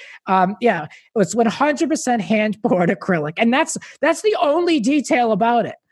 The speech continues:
So I think the whole thing is stupid. I am gifting this to the cast of Vanderpump Rules so they can communicate with their dead careers.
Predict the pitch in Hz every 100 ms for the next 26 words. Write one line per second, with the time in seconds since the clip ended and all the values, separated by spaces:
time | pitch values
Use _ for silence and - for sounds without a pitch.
0 | _ _ - 247 262 302 247 208 220 208
1 | 185 220 208 - 285 330 262 269 269 254
2 | 226 190 175 - - _ _ - 233 196
3 | 165 156 - _ _ - 170 143 262 240
4 | - 220 170 202 196 196 180 170 156 170
5 | 160 - 180 220 - 233 - 220 240 269
6 | - 226 208 202 165 190 147 226 208 170
7 | 175 160 104 90